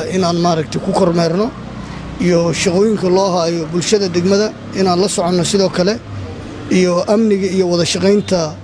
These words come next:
ee, bulshada iyo maamulkaba inaan xoojinno. Iyo sidoo kaleeto waxaan soo, hadda aan taagannahay bacadlihii, ee, Xamar Weyne oo ah runtii bacadlaha ugu weyn ee Soomaaliya. Ee, saad ogtihiinba,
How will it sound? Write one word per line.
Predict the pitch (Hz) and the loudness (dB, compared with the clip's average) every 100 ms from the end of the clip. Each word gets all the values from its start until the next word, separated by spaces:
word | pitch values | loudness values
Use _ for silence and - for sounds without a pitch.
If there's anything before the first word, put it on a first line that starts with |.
| - | -10
ee, | - 175 165 | -2 -2 -2
bulshada | 156 175 - 208 190 | -2 -2 0 0 2
iyo | 175 170 | 0 0
maamulkaba | 185 196 175 170 180 | 2 2 2 0 0
inaan | 185 180 170 | 2 2 0
xoojinno. | 139 165 165 170 233 - - - - - - - - | -2 0 2 2 0 -4 -14 -14 -14 -14 -14 -14 -4
Iyo | 202 175 | 0 2
sidoo | - 214 185 | 2 0 0
kaleeto | 185 180 196 | 0 0 2
waxaan | 175 175 | 2 0
soo, | - 185 202 202 | 0 2 2 2
hadda | 175 180 185 | 0 -2 -4
aan | 170 170 | -2 -2
taagannahay | 170 175 196 175 170 160 170 165 | -2 0 2 2 0 -2 -4 -2
bacadlihii, | 160 175 196 190 196 190 185 170 - | 0 0 0 0 2 0 0 -2 -2
ee, | 175 | 0
Xamar | - 175 170 | 2 0 2
Weyne | 170 175 214 233 - - - - - | 4 4 2 0 -10 -16 -18 -12 -2
oo | 165 | 0
ah | 196 165 143 | 2 0 0
runtii | 202 196 196 | 0 2 2
bacadlaha | 175 185 196 | 2 0 0
ugu | 190 196 | 0 2
weyn | 190 180 | 2 0
ee | 170 | -2
Soomaaliya. | 185 170 190 190 190 208 - - - - - - - | -2 2 2 2 0 0 -6 -18 -18 -18 -16 -14 -4
Ee, | 165 170 | 0 0
saad | 156 208 196 | 2 0 -2
ogtihiinba, | 202 202 196 190 | -4 0 0 2